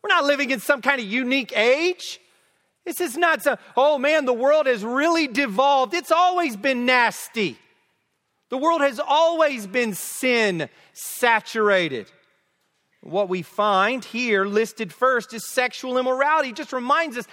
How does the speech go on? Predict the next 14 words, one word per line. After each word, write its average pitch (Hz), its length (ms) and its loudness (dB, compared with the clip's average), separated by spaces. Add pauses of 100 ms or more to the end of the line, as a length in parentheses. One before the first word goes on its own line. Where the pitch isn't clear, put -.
(180)
how 330 300 2
much 320 840 -2 (300)
the 247 100 -2
New 294 220 -2
Testament 277 540 -2
has 262 280 0
to 247 140 -14
say 247 500 0 (240)
about 247 520 2
sexual 262 600 -4
immorality 233 760 2 (160)
as 190 160 -2
being 214 380 -2
emblematic 247 1300 0